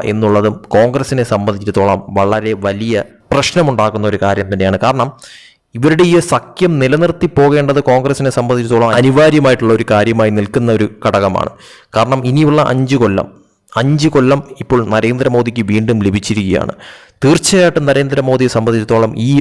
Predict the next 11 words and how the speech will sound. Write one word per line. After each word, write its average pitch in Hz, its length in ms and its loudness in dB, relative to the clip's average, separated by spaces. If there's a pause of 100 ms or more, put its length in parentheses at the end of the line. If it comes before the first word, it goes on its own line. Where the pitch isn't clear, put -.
ഒരു 117 100 4 (160)
അഞ്ച് 120 320 -2 (120)
കൊല്ലം 101 320 0 (440)
സംഭവിക്കാൻ 117 460 0 (100)
പോകുന്ന 104 220 2 (140)
മാറ്റങ്ങൾ 113 460 0
അല്ലെങ്കിൽ 101 320 -2
കൊണ്ടുവരാൻ 104 480 0
പോകുന്ന 101 220 2 (220)
മാറ്റങ്ങൾ 107 480 -2 (640)
അത് 135 120 4